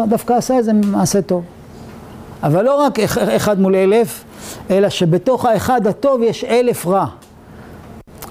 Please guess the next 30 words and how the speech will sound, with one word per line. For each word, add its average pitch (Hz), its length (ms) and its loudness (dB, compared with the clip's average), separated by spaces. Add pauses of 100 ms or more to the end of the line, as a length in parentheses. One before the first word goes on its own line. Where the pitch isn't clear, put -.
זאת - 100 -8
אומרת, 190 160 2
שהוא 170 120 2
מסתכל 165 280 0
על 240 180 4
הטוב, 247 240 0
הוא 220 60 0
אומר, 214 120 2
"כן, 240 360 2
אני 165 140 2
רציתי 151 300 0
כבוד, 196 640 2
וזה 160 180 2
לא 175 100 4
היה 175 160 2
מושלם", 214 720 2
אז 156 160 0
גם, 233 260 2 (160)
גם, 233 220 2 (200)
גם 240 200 2
הטוב 247 420 0
הוא 208 160 2
לא 220 140 2
משהו. 175 380 0 (1300)
אז 147 160 2
בסוף 180 300 2
יוצא 240 500 2 (320)
אחד 214 300 2
מאלף 202 600 2
ו-, 156 100 0